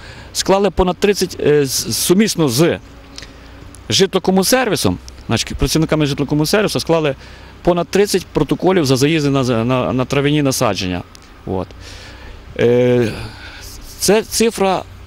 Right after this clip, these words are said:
тих, кого вдалося виявити. Значить, е, ті люди, які були на місці,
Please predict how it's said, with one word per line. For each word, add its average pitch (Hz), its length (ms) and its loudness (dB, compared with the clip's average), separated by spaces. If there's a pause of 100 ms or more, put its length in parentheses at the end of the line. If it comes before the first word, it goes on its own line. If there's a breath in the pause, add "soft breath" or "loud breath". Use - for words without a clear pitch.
(520)
тих, 190 240 2
кого 170 420 2 (180)
вдалося 165 540 4
виявити. 135 640 0 (180)
Значить, - 360 -10 (1600 loud breath)
е, 117 280 4 (300)
ті 190 180 2
люди, 190 180 2
які 175 180 0
були 165 220 2
на 151 100 0
місці, 170 520 -2